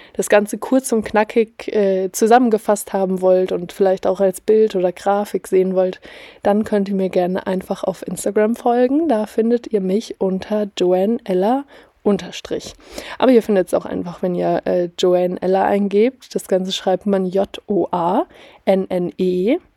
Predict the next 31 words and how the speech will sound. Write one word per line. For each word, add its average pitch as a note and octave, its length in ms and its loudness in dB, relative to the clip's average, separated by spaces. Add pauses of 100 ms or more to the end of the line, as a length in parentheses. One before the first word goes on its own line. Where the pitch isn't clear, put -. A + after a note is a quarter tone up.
(480)
und F#3+ 220 -2
dann G#3+ 340 2
Ella, E3+ 540 -2
also F3+ 320 0
E A3+ 360 0
L F#3 140 -2
L F#3 260 0
A. E3 260 -10 (1040)
Ja, A3 300 4 (100)
ich - 80 -8
weiß G#3 200 4
auch A#3 120 4
nicht, C#4 160 0
was A3+ 200 0
sich - 140 -14
meine A3 280 4
<laughs> - 100 -12
Eltern A3 280 0
bei G3 120 -6
dem F#3+ 220 2
Namen C4+ 320 0
gedacht B3 360 2
haben. A#3+ 280 4
Nein, F#3 300 0
ich F#3 140 -6
habe F3+ 120 -10
keinen A#3+ 300 0
englischen G3+ 420 0
Hintergrund F#3 540 0
oder F3+ 180 2
so. F3+ 300 2